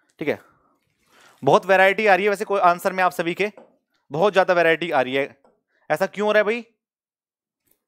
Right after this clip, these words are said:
नेक्स्ट क्वेश्चन करेंगे। नेक्स्ट क्वेश्चन में आपसे बोला गया है कि flakiness index and elong-,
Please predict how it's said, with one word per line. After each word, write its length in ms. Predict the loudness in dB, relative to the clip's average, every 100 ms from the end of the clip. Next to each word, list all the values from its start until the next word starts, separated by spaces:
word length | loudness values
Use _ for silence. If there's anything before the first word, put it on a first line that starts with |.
| _ _ _ _ _ _ _ _ -20 -20 -8
नेक्स्ट 200 | -6 -4
क्वेश्चन 200 | -8 -8
करेंगे। 300 | -6 -6 -10 -14 _ _ _
नेक्स्ट 400 | -10 -10 -14 -20 _ _ _ _ _ _ _ _ _ _ _ _ _ _ _ _ _ _ _ _ _ -2
क्वेश्चन 260 | 0 -2
में 100 | 0
आपसे 200 | 0 0
बोला 200 | 0 0 2
गया 180 | 2
है 180 | 0 -2 -6 _ _ _ _ _ _ _ _ _ _ _ _ _ _ _ _ _ -2
कि 160 | -2
flakiness 640 | -2 0 0 0 -6 -6
index 380 | -4 0 -2 -2 -6 -4 -2
and 180 | -2 -4
elong-, 300 | -6 -6 -8